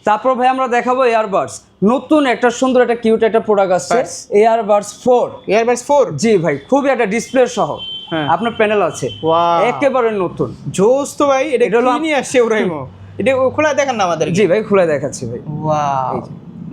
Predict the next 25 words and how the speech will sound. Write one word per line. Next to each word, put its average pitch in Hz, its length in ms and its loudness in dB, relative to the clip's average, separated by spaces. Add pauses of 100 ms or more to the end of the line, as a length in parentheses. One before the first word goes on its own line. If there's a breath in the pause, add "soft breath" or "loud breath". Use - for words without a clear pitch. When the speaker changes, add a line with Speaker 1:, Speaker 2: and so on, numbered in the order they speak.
(120)
Speaker 1:
রাইট 160 180 0
সাইড, 190 280 0
Speaker 2:
দেখি, 233 220 -4
দেখি, - 0 -
দেখি। 233 220 -4 (260)
Speaker 1:
লেফট 302 360 2
সাইড। 349 40 -2
Speaker 2:
একদম 349 280 0 (180)
কিউট। 285 360 2 (160)
Speaker 1:
খুবই - 180 2
Speaker 2:
দেখেন। 262 180 0
Speaker 1:
কিউট 196 180 2
ভাই, 143 300 0
পড়বেও 294 300 2
না 233 120 0
ভাই, 185 200 0
যারা 208 180 0
ইউজ 226 220 -2
করবে 269 280 2
Speaker 2:
হ্যাঁ। 220 360 -4
Speaker 1:
কোনো 285 220 2
ঝাঁকা 240 240 -2
দিলে 240 180 2
পড়বে 180 280 0
না। 127 120 -6